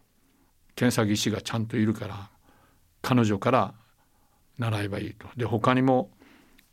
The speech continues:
医学部中退のね、者たちもいるから、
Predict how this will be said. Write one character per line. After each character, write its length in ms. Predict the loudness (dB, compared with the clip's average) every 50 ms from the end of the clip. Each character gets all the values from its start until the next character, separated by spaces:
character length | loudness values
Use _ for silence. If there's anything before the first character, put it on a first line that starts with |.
| _ _ _
医 120 | 0 2 4
学 240 | 4 4 4 2 2
部 80 | 2
中 180 | 2 2 0 2
退 240 | 2 4 2 2 2
の 100 | 2 0
ね、 220 | 0 -2 -4 -8 -18 _ _ _ _ _ _ _ _ _ _ _
者 200 | 0 0 2 2
た 140 | 2 0 -2
ち 100 | -2 -2
も 100 | -2 0
い 80 | 2
る 120 | 2 2 0
か 120 | 0 -4
ら、 200 | -6 -8 -10 -12